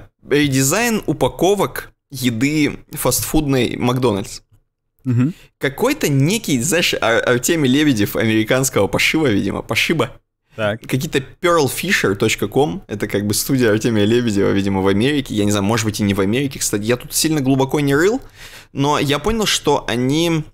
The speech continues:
Speaker 1: м, занимаются, ну, не только для Макдональдса отмыли денег, они, в принципе, занимаются разными другими редизайнами. То есть это, в принципе, в студия, вот это pearlfisher точка ком.
Speaker 2: Мгм, мгм.
Speaker 1: Вот у них Макдональдс заказали на полном серьезе редизайн упаковочек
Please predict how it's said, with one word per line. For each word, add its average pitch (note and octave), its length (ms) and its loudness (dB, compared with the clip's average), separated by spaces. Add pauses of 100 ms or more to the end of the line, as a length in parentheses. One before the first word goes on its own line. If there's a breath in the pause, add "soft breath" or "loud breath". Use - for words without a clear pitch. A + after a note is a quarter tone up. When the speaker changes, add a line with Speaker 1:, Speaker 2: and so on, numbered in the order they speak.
Speaker 1:
м, A#2+ 680 0
занимаются, C#3 580 0
ну, C3+ 160 2
не A2 120 0
только B2 260 0
для G2 120 0
Макдональдса G#2 580 0
отмыли G2+ 340 0
денег, A#2+ 380 -2
они, A2 160 0
в - 80 -8
принципе, A#2+ 360 -2
занимаются G2+ 480 -2
разными G2+ 320 0
другими G2+ 420 0
редизайнами. A#2 500 0
То - 80 -6
есть - 100 -2
это, A2+ 80 -6
в - 80 -8
принципе, E3 340 -4
в - 60 -6
студия, - 680 -2
вот F#2 180 -10
это G2 100 -6
pearlfisher G#2+ 720 -2
точка - 300 -6
ком. A#2 200 0
Speaker 2:
Мгм, G#2 360 -4 (100)
мгм. G2 280 -8 (160 loud breath)
Speaker 1:
Вот F#3+ 260 0
у A#3 40 0
них G3+ 260 0
Макдональдс C3 540 0
заказали G#2+ 540 -2
на G#2+ 140 -2
полном A2+ 300 0
серьезе A2+ 440 0
редизайн G2+ 500 0
упаковочек - 800 -2